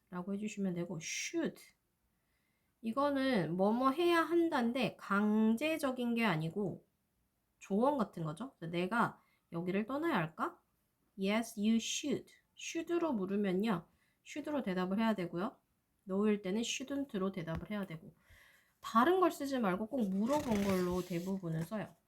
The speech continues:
물론 예외도 있겠죠. 자, 칠십구 쪽 보세요. 보기와 같이 주어진 문장을 의문문으로 바꾸세요."라고 했죠.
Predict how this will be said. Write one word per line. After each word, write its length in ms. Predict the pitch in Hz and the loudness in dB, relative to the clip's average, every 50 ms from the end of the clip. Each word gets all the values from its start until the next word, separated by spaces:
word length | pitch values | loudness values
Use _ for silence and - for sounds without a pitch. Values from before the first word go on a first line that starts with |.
| _ _ | _ _
물론 320 | 214 190 190 196 190 185 180 | -8 -6 -4 -4 -2 -2 -2
예외도 340 | 185 196 208 214 202 190 | -2 0 0 0 -2 -2
있겠죠. 420 | 160 156 160 - 185 - - 220 226 - _ _ _ _ _ _ _ _ _ _ _ _ _ _ _ | -6 -8 -10 -12 -14 -12 -12 -12 -12 -12 _ _ _ _ _ _ _ _ _ _ _ _ _ _ _
자, 220 | _ 190 170 160 | _ -8 -8 -8
칠십구 540 | - - 285 285 - 311 285 - 226 196 - | -8 -8 -8 -6 -6 -6 -6 -6 -8 -10 -8
쪽 180 | - 220 220 - | -8 -8 -8 -6
보세요. 460 | 196 185 - 196 190 202 233 - - - _ - _ _ _ _ _ _ _ _ _ _ _ _ _ _ _ _ _ _ _ _ _ _ _ - - - _ _ _ _ _ _ _ | -8 -8 -4 -2 -2 -2 -2 -4 -6 -12 _ -20 _ _ _ _ _ _ _ _ _ _ _ _ _ _ _ _ _ _ _ _ _ _ _ -20 -20 -20 _ _ _ _ _ _ _
보기와 520 | 226 226 226 - 269 269 269 262 262 262 | -6 -6 -4 -4 -4 -2 0 2 2 2
같이 760 | 240 226 220 220 - - - - - 277 285 285 294 294 285 | 2 0 -2 -2 -6 -10 -12 -10 -6 -4 -2 0 0 0 -2
주어진 500 | 285 - 214 202 196 190 196 247 269 262 | -2 -2 0 0 0 0 0 -4 -4 -2
문장을 580 | 233 190 175 175 170 170 170 170 196 208 - - 185 | 0 0 0 0 0 0 0 0 0 -2 -2 -4 -4
의문문으로 840 | 180 185 190 208 233 269 277 277 277 269 254 247 233 226 226 220 | -2 0 0 2 2 0 0 0 0 0 0 0 0 0 0 -2
바꾸세요."라고 920 | - 175 160 160 - - 202 202 202 190 190 190 190 196 180 170 165 165 165 | -2 -4 -6 -6 -6 -8 -6 -4 -2 0 0 2 2 0 0 -2 -4 -4 -6
했죠. 300 | 160 160 - 160 160 | -8 -8 -10 -12 -12